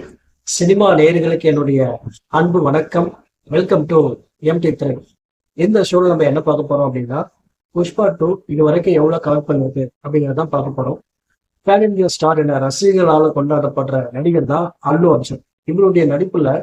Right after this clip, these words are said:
டிசம்பர் அஞ்சாம் தேதி வெளியாகி மிகப்பெரிய வெற்றி பெற்ற படம் தான் புஷ்பா டூ. இந்த படம் இது வரைக்கும் எவ்வளவு கலெக்ட் பண்ணிருக்கு அப்படின்னு சொல்லி பார்க்கலாம் வாங்க. இயக்குனர் சுகுமார் ரெண்டாயிரத்தி இருபத்தி ஒண்ணாம் ஆண்டு இயக்கி வெளிவந்து மிகப்பெரிய வெற்றி பெற்ற படம் தான் வந்து பாத்தீங்கன்னா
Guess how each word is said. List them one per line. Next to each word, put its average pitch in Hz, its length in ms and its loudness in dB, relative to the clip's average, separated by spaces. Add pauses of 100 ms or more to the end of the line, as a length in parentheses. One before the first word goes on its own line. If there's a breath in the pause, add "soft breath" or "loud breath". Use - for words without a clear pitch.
(100)
டிசம்பர் 190 460 -2
அஞ்சாம் 156 340 0
தேதி 165 240 0
வெளியாகி 139 600 -2
மிகப்பெரிய 190 560 0
வெற்றி 151 240 -4
பெற்ற 143 300 -4
படம் 143 260 -2
தான் 135 260 -4
புஷ்பா 151 360 -4
டூ. 143 180 -6 (720)
இந்த 175 120 2
படம் 190 200 2
இது 180 100 4
வரைக்கும் 175 280 4
எவ்வளவு 156 200 4
கலெக்ட் 151 240 2
பண்ணிருக்கு 143 280 0
அப்படின்னு 135 260 0
சொல்லி 135 400 0
பார்க்கலாம் 143 380 0
வாங்க. 127 220 -4 (640)
இயக்குனர் 185 400 2
சுகுமார் 180 480 0 (180)
ரெண்டாயிரத்தி 202 480 0
இருபத்தி 170 320 -2
ஒண்ணாம் 151 280 2
ஆண்டு 135 220 -2
இயக்கி 170 320 -2
வெளிவந்து 147 600 -2
மிகப்பெரிய 180 500 0
வெற்றி 156 240 -2
பெற்ற 147 320 -4
படம் 151 260 0
தான் 160 140 0
வந்து 139 180 -2
பாத்தீங்கன்னா 135 520 -4